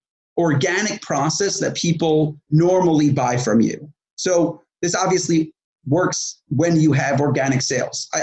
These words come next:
I don't think it's wise, unless you're in a very localized area, to start your marketing with Facebook ads. You should start your marketing with however you've gotten clients. You join your Facebook, you make Facebook groups, you do organic stuff, you send some, like, mailers and whatever it is, you,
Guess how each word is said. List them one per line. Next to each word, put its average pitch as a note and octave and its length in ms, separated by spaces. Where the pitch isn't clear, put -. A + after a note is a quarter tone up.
I F3+ 40
don't A3 200
think G3 340
it's D3+ 180
wise, B2+ 720
unless D#3 320
you're D3+ 120
in C#3 80
a C3+ 40
very D#3 240
localized C#3+ 600
area, E3+ 420
to E3+ 120
start F3+ 600
your D#3 160
marketing D3+ 500
with B2+ 160
Facebook A2 360
ads. - 360
You D#3 100
should D3+ 160
start D#3 260
your D#3 80
marketing C#3 400
with C3+ 200
however F#3 320
you've F#3 300
gotten F3+ 340
clients. F3 440
You B2+ 120
join D3+ 200
your C#3 100
Facebook, F3 280
you C#3+ 80
make C3+ 180
Facebook D3+ 420
groups, E3 280
you C3+ 60
do D3 80
organic D#3+ 420
stuff, D#3 260
you C3 60
send C#3 220
some, B2+ 220
like, A#2 160
mailers D3+ 420
and C3 280
whatever C#3+ 300
it E3+ 60
is, D3+ 160
you, D3+ 180